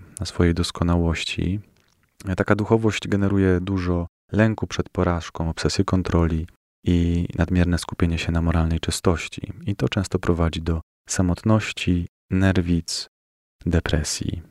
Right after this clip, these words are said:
Takie człowieczeństwo zamiast rozkwitać, więdnie. Chociaż wszystko jest okraszone oczywiście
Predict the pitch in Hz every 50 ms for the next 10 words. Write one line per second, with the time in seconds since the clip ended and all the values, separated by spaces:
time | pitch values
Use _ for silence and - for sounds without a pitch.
0 | _ _ _ - 87 - - - - 95 90 90 87 - 92 90 87 - - -
1 | - 92 90 85 90 85 85 82 - - - 92 92 90 - - - - 107 -
2 | - 85 85 - - - - - 85 90 90 87 85 82 - - 78 78 - -
3 | - - _ _ _ _ _ _ - - - 107 - - 87 85 - - - -
4 | - 117 - - - - 92 90 - - 87 - - 92 - - 95 92 87 82
5 | 82 80 - 85 85 85 85 - - - 80